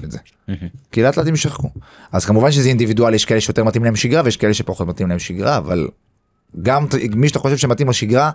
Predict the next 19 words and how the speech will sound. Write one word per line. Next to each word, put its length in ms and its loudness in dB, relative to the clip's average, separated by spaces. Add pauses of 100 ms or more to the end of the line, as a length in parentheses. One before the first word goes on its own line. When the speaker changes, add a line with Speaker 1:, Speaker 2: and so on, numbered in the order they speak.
(240)
Speaker 1:
והוא 160 4
חושב 280 2
שמתאים 260 2
לו 60 0
שגרה, 300 2 (220)
לא 120 2
בהכרח 400 2
זה 100 0
נכון, 260 0
כי 80 -6
הוא 80 4
היה 60 4
רוצה 280 -2
להחליף 300 0
את 40 0
זה 80 0
במשהו 320 -2
אחר. 160 -10 (460)
Speaker 2:
נכון. 220 -2